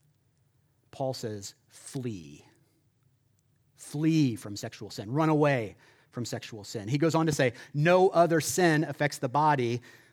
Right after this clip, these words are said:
like sexual sin." Paul makes a very clear distinction here between sexual sin and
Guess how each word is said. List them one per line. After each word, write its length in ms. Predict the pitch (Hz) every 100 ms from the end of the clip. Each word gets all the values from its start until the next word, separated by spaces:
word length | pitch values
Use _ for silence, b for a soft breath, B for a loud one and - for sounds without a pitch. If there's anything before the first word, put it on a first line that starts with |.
| _
like 200 | 135 139
sexual 400 | - 160 - 127
sin." 280 | - 113 110
Paul 200 | - 185
makes 160 | 202
a 40 | 180
very 300 | 151 202 220
clear 280 | - 196 208
distinction 540 | 170 - 220 - 175
here 300 | 113 90 82 _ _ _ B B B B
between 400 | 156 175 165 156
sexual 500 | - 190 - 202 175
sin 500 | - 190 147 139 147 b b b b _ -
and 160 | 156